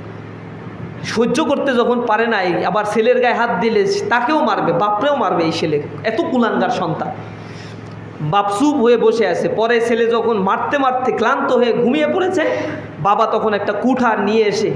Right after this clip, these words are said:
সন্তানের গলার উপরে প্রথমে একটা আঘাত মেরেছে। আঘাত মারার সাথে সাথে ওইটার ঘুম ভেঙে গিয়েছে। যখন দেখছে আঘাত মারছে, রক্ত ফিনকি দিয়ে পড়ছে,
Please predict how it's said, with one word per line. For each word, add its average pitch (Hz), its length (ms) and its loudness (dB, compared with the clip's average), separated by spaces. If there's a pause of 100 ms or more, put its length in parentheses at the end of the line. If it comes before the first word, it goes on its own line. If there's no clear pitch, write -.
(340)
সন্তানের 208 540 0
গলার 202 340 0
উপরে 202 220 0
প্রথমে 208 340 0
একটা 226 180 0
আঘাত 185 320 -2
মেরেছে। 170 320 -2 (460)
আঘাত 226 300 2
মারার 233 200 2
সাথে 240 300 2
সাথে 240 180 2
ওইটার 220 240 4
ঘুম 247 300 2
ভেঙে 240 220 2
গিয়েছে। 202 360 2
যখন 214 320 2
দেখছে 220 320 2
আঘাত 208 500 0
মারছে, 226 320 0
রক্ত 208 300 0
ফিনকি 294 320 0
দিয়ে 277 160 2
পড়ছে, 254 320 -2